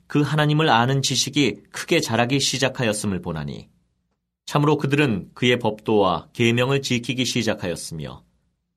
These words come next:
또 그의 앞에서 진리와 정직함 가운데 행하기 시작하였더라. 또 이리하여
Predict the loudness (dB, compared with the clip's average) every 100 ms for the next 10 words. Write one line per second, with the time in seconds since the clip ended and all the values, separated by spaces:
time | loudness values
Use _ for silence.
0 | -4 -2 2 4 4 2 -2 0 0 -2
1 | -10 _ -2 2 2 4 2 2 -2 -2
2 | 0 0 -4 -4 -2 0 0 -2 -2 -2
3 | -4 -4 -2 -4 -4 -6 -8 -10 -12 -12
4 | -12 -12 -16 _ _ _ _ _ _ _
5 | _ _ _ _ _ _ _ _ _ _
6 | 0 2 4 4 4 2 -2